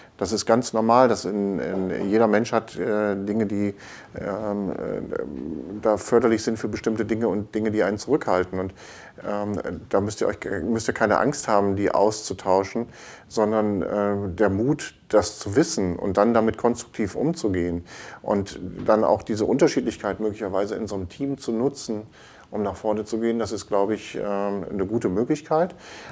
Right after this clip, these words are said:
Aber ihr solltet schon für euer Team so eine Kernhaltung und so eine Kernidee haben, was für euch ein, äh, nützliches Vorgehen ist, was für euch für nützliche, ähm,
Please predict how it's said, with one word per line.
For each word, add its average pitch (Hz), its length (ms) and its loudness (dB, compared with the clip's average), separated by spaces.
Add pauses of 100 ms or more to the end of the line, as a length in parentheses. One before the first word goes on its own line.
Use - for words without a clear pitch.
(100)
Aber 127 260 10
ihr 117 120 8
solltet 127 320 4
schon 156 480 4
für 135 200 4
euer 117 280 8
Team 151 460 0 (340)
so - 100 0
eine 113 140 6
Kernhaltung 127 920 4
und 113 220 0
so 107 160 0
eine 110 160 4 (360)
Kernidee 120 880 2
haben, 135 400 0 (340)
was 113 160 0
für - 180 2
euch 120 300 2
ein, 107 380 -2
äh, 104 320 2
nützliches 131 1000 0
Vorgehen 131 600 4
ist, 127 200 -4
was 113 120 -2
für 98 100 -8
euch 107 160 2
für - 140 -10
nützliche, 113 960 -2
ähm, - 240 -12